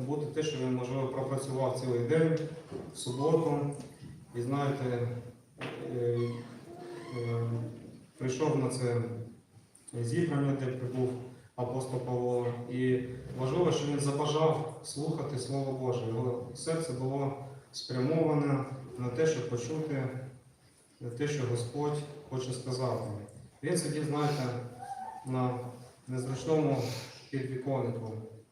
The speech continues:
І, можливо, він, знаєте, уступив комусь місце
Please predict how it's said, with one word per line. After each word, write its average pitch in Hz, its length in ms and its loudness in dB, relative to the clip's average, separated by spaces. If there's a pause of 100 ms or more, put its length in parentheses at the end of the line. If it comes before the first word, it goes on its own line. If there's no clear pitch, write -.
(240)
І, 120 380 0 (960)
можливо, 135 400 4
він, 127 100 2
знаєте, 131 300 0
уступив 139 460 0
комусь 123 300 0
місце 151 380 2